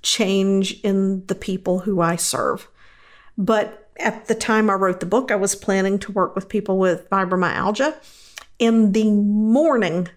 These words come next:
the book was to go off to the editor, I rewrote the entire introduction. And what I had been dealing with was I was bridging this gap between meeting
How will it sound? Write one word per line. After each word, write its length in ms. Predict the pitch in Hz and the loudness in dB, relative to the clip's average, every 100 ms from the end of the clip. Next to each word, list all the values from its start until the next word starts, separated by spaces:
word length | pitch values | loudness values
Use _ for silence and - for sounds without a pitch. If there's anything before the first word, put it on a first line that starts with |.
| - | -10
the 240 | 208 185 208 | -4 0 0
book 680 | 190 180 226 214 - - - - | 0 0 0 -2 -6 -16 -16 -6
was 240 | 208 202 | -2 -2
to 160 | - 185 | 0 0
go 240 | 185 185 | 2 2
off 300 | 190 185 - | 2 0 -4
to 160 | - 185 | -4 0
the 200 | 170 165 | 0 0
editor, 540 | 165 185 247 320 - - - _ _ _ - _ | 0 0 0 -2 -6 -20 -20 _ _ _ -20 _
I 60 | 226 | -2
rewrote 680 | 220 220 208 - 208 202 - | 0 0 -2 -4 -2 -2 0
the 120 | 214 | 0
entire 460 | 202 196 196 185 170 | 2 0 0 0 0
introduction. 760 | 190 185 185 269 - - 185 - | -2 -2 -2 -2 -2 -2 -2 0
And 260 | 196 190 190 - - - | 0 0 -4 -12 -20 -6
what 240 | 208 220 240 | -2 0 0
I 40 | |
had 220 | 226 202 | 0 0
been 220 | 196 196 | 2 2
dealing 440 | 196 233 302 262 202 | 2 2 4 2 4
with 400 | 202 208 208 - | 2 2 -2 -4
was 520 | 214 202 202 - - - _ | 0 2 0 -4 -12 -20 _
I 100 | 202 | -4
was 520 | 208 208 202 - - - _ - - | 0 2 2 0 -6 -16 _ -20 -8
bridging 540 | 190 262 269 311 294 | 0 2 2 2 4
this 200 | 269 262 | 2 2
gap 520 | 196 196 190 196 - - | 0 0 0 -2 -8 -10
between 840 | 220 233 - 208 190 190 196 190 - | -6 -4 0 2 2 2 2 -2 -6
meeting 720 | 208 196 196 220 262 330 392 | 2 4 6 6 4 4 4